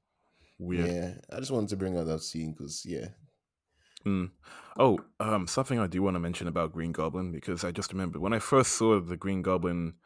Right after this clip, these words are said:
Speaker 1: um, costume,
Speaker 2: Yeah.
Speaker 1: I wasn't a huge
Speaker 2: Oh, yeah.
Speaker 1: fan of it.
Speaker 2: Yeah.
Speaker 1: I wasn't, but I know people have said that recently, like, um,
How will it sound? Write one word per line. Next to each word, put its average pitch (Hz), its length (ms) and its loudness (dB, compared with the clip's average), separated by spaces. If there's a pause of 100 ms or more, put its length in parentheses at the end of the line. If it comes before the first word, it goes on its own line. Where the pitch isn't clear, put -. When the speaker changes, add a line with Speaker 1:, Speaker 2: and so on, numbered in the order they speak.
(400)
Speaker 1:
um, 78 640 0 (580)
costume, 120 560 0 (220)
Speaker 2:
Yeah. 101 240 -2 (280)
Speaker 1:
I 147 460 6
wasn't 147 540 4
a 113 140 2 (160)
huge 127 420 4
Speaker 2:
Oh, 120 160 8
yeah. 98 180 4
Speaker 1:
fan 113 120 2
of 87 140 -4
it. 80 140 -4 (320)
Speaker 2:
Yeah. 80 260 -8 (200)
Speaker 1:
I 101 80 4
wasn't, 104 600 4 (540)
but 117 200 8
I 117 60 4
know 151 140 4
people 139 260 4
have 104 100 4
said 104 180 0
that 98 140 2
recently, 87 380 -4
like, 80 280 -6
um, 78 420 -4